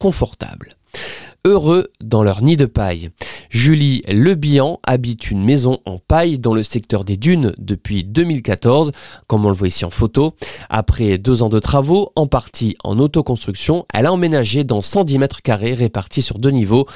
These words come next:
Au mur, aucun radiateur, pas non plus de cheminée ni de poêle à bois. « Nous n'avons pas de chauffage », s'amuse Julie. « La maison ne descend jamais sous les quinze degrés. On s'habitue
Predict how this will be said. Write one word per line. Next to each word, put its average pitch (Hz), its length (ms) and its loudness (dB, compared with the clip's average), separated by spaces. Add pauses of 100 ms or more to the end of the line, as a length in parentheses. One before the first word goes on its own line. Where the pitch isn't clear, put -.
(300)
Au 110 100 2
mur, 165 460 4
aucun 160 340 2
radiateur, 143 760 0 (100)
pas 202 180 2
non 147 240 0
plus 143 240 0
de 110 140 -4
cheminée 135 680 2
ni 151 180 2
de 160 100 0
poêle 123 220 0
à 98 60 2
bois. « 120 240 2 (400)
Nous 151 80 4
n'avons 190 240 2
pas 208 160 0
de 175 140 2
chauffage », 156 640 0
s'amuse 120 360 2
Julie. « 123 340 4 (280)
La 110 100 2
maison 110 300 4
ne 131 100 4
descend 117 460 0
jamais 175 420 2
sous - 220 -2
les - 80 0
quinze 185 260 0
degrés. 135 400 2 (260)
On 180 160 4
s'habitue 131 720 -2